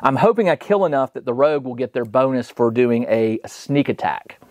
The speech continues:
All right, so let's go ahead and, uh, the, now, oh yeah, I need to tell you what the, what the, uh, goblins are. They are a level three, so they're level three, and there are seven of them. I don't have a D se-, a D ten. Oh yeah, I do have a D ten.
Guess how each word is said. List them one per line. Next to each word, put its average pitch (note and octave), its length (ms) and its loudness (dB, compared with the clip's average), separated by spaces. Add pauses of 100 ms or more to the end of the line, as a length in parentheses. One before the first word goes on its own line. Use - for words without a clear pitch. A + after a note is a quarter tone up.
(720)
All D3 140 4
right, B2+ 320 -2
so D#3 640 4
let's E3 220 2
go F#3 140 2
ahead F3 240 2
and, C#3 180 -4
uh, A#2+ 500 2 (100)
the, B2+ 220 -2
now, C#3 180 4
oh D3+ 120 4
yeah, C#3 160 4
I B2 200 0 (120)
need B2 180 0
to G#2+ 60 -12
tell C#3+ 160 4
you C3+ 80 2
what C#3+ 160 2
the, D3 60 -6
what C3+ 340 -4
the, C3+ 240 2
uh, C3 340 2 (480)
goblins E3 340 2
are. G2 140 -6
They C#3 180 4
are C#3+ 120 4
a C3 40 -2
level C#3 280 0
three, D3+ 460 0 (760)
so - 160 -6
they're A#2 140 4
level C#3 200 4
three, C3 300 0
and A#2 100 0
there A#2 120 2
are A#2+ 60 2
seven C3+ 420 2
of G#2 100 -12
them. D3+ 220 -14 (2750)
I G2+ 160 -6
don't A2 160 0
have A2+ 100 4
a A2 60 2
D A#2+ 240 4
se-, - 200 2
a A2+ 140 2
D B2+ 160 0
ten. - 260 -2
Oh B2 100 0
yeah, C#3 160 -2
I - 20 -4
do C3 140 -4
have B2 140 -4
a - 40 -12
D A#2 100 -10
ten. - 300 0